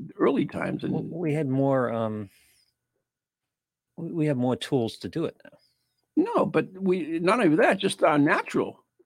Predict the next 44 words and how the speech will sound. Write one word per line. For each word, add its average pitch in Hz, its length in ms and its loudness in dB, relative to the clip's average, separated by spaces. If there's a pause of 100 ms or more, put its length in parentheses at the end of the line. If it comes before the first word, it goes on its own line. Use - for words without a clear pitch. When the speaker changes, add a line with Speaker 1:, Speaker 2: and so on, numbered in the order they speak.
(120)
Speaker 1:
I - 80 -4
mean, 151 200 4
we 175 140 0
don't, 170 280 2
hair 214 260 4
is, 160 80 4
Speaker 2:
Oh, 107 160 10
okay. - 180 -2
Speaker 1:
hair 220 180 4
is 160 140 4
becoming 143 800 0 (880)
useless 226 340 2
to 147 180 0
us - 120 -8
now. 151 400 -10
And 110 140 0
so 104 460 -2 (460)
we, - 320 2
we 302 160 4
don't 160 160 2
grow - 220 -2
it. - 100 -4
I 104 40 -2
mean, 131 440 0
it's, 147 320 -2
that's - 220 0
why 180 140 4
you, 147 140 4
you 147 220 -2
see - 160 -2
Speaker 2:
All 233 60 6
Speaker 1:
more 220 100 8
Speaker 2:
right. - 120 6 (160)
Speaker 1:
baldness - 520 0
now. - 160 -10 (100)
What - 120 2
do - 40 4
you - 60 2
got, 147 160 -2
kid? 98 160 -6 (120)
Speaker 2:
Uh, 147 200 8
great 147 340 6
little 180 240 6
inventions. 160 760 4